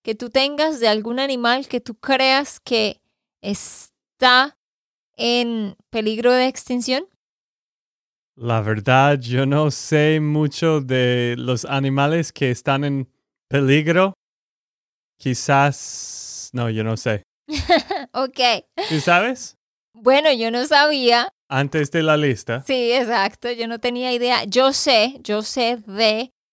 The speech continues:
Speaker 1: un animal en, en Colombia que se llama la guacamaya azul.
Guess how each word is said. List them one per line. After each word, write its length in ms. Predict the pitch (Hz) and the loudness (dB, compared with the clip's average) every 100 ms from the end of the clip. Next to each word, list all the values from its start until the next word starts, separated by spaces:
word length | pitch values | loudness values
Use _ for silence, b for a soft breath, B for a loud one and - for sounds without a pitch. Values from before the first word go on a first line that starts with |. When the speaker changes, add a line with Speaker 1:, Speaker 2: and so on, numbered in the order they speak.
| _ _ - | _ _ -10
Speaker 1:
un 160 | 202 | -4
animal 640 | 214 226 254 247 214 214 220 | -2 -2 -2 0 0 0 -4
en, 420 | 214 208 202 196 196 | -6 -4 -4 -6 -6
en 140 | 202 185 | -8 -6
Colombia 720 | 220 214 247 233 196 196 247 _ _ _ _ _ | -4 0 0 0 -4 -6 -8 _ _ _ _ _
que 160 | 254 247 | 0 0
se 140 | 269 | 2
llama 340 | 247 233 247 | 2 2 2
la 280 | 247 240 - _ _ | 4 2 0 _ _
guacamaya 1200 | 208 185 220 247 269 - 254 220 220 233 233 269 269 | _ -4 4 6 6 2 -2 2 2 2 2 -2 0
azul. 580 | - 202 277 262 185 | -2 -4 -4 -4 -6